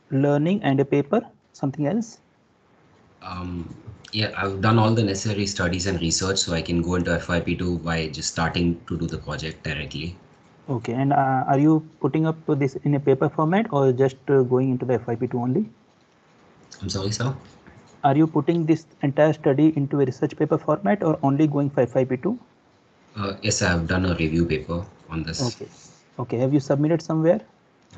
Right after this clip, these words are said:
Speaker 2: Uh, yes, sir. Given it to sir.
Speaker 1: Okay, fine. So in the F I P two, uh, can you tell what is the current status of your learning in the F I P two? So what is your plan? What have you learned that you will be using in F I P two?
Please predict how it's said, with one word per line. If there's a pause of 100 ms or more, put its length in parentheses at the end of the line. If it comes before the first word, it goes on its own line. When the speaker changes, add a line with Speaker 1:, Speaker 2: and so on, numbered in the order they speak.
(220)
Speaker 2:
Uh, (220)
yes,
sir. (400)
Given
it
to
sir. (720)
Speaker 1:
Okay,
fine. (540)
So (220)
in
the
F
I (100)
P (140)
two, (440)
uh,
can
you (100)
tell
what
is
the (140)
current
status (200)
of
your
learning
in
the
F
I
P (120)
two? (140)
So (180)
what (100)
is
your (180)
plan? (460)
What
have
you (140)
learned (540)
that
you
will
be
using
in
F
I (100)
P (100)
two?